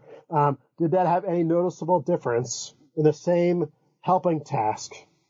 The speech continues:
And the answer is yes. About, uh, twenty percent versus forty-two point five percent difference, uh, or, or helping occurred in the two, uh, conditions. Twenty percent in the control, forty-two percent, forty-two point five percent in the experimental condition.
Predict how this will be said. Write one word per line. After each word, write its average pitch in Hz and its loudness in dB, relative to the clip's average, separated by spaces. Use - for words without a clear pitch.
And 151 -2
the 147 4
answer 147 0
is 143 -4
yes. - -4
About, 143 0
uh, 135 2
twenty 196 2
percent 170 -2
versus 156 0
forty-two 170 0
point 156 -2
five 151 -2
percent 139 -2
difference, 127 2
uh, 151 2
or, 135 0
or 151 2
helping 151 0
occurred 151 2
in 147 -4
the 131 -6
two, 135 0
uh, 110 0
conditions. - 2
Twenty 139 0
percent 131 0
in 117 0
the 123 0
control, 175 0
forty-two 165 2
percent, 147 0
forty-two 165 0
point 147 2
five 135 2
percent 131 0
in 139 0
the 131 2
experimental 147 0
condition. 123 -2